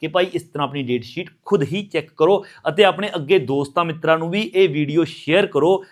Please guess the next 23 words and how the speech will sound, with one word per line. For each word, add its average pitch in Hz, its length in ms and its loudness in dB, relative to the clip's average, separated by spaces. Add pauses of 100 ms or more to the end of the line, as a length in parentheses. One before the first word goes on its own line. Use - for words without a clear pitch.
(100)
ਜਿਨ੍ਹਾਂ 151 260 -4
ਦੇ 190 100 0
ਪੇਪਰ 165 360 -4
ਹੋਣ 135 260 -4
ਵਾਲੇ 113 260 2
ਨੇ, 104 120 -8
ਹੈ 127 100 -6
ਨਾ, 190 160 -2 (280)
ਤਾਂ 170 160 4
ਕਿ 180 200 -10
ਉਹ 185 120 4
ਵੀ 220 100 2
ਆਪਣੀ 170 260 2
ਡੇਟ 135 260 -2
ਸ਼ੀਟ 175 340 -4 (480)
ਖੁਦ 233 200 -2
ਚੈੱਕ - 280 -6
ਕਰ 123 180 -2
ਲੈਣ, 202 220 -2
ਕਿਸੇ 170 280 -8
ਦੂਸਰੇ 131 380 -2
'ਤੇ 185 200 0
ਨਿਰਭਰ 156 480 -2